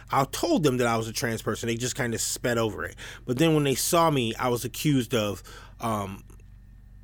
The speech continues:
debauchery and deforming my body and destroying the temple that God gave me.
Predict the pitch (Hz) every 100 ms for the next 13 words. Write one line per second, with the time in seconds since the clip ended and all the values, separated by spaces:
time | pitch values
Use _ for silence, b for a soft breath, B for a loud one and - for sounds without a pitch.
0 | - - 110 139 143 - 113 98 87 117
1 | 113 - 143 135 131 127 120 113 120 113
2 | 107 113 110 - - 143 131 120 117 117
3 | - 139 113 107 107 90 117 110 110 113
4 | 107 98 - -